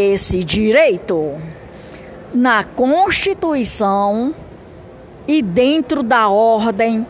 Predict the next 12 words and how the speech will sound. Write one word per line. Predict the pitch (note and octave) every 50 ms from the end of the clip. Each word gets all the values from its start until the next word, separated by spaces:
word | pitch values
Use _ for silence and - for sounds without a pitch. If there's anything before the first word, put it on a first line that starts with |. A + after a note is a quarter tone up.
| - -
e | A3+ A3 G#3 G#3 G#3 - - - - - -
progresso. | - - G#3+ A3 G3+ F#3 F3+ - E3+ D#3+ D#3+ D3 - - - - - D3 C#3 C#3 C#3 C#3+ - - - - - - - - - - - - - - - - - - - -
Presidente | - B3 B3 B3+ A#3 - B3 B3 F#3+ F#3+ A#3 B3+ C#4+ E4 D#4 - - D#4+ C#4+
ser | - - - B3+ A#3+ A3
a | G#3+ G#3 G#3 G#3
voz | F3+ F3+ F3+ F#3+ F#3 G3 G3+ G#3 A3+ A#3 B3 B3+ - - - - - - - - - - - - - - - - - - - -
e | - D#4+ F4 F4+ E4 C#4
a | A#3+ A3 A3+ A#3 A#3+ B3+ D4 E4+ F4+ F#4 F#4+
alerta | E4+ D4 C#4 C#4 C#4 D4 D#4+ E4+ E4 - - - - E4 E4 D#4
e | C#4+ C4+ C4 C4 C4
a | B3+ C4
vontade | B3 A#3+ C4 D4+ F4 F4+ - - - C4+ A#3+ A#3+ B3 B3 A3 G3 F#3+ A3+ B3+ C4 C4 B3+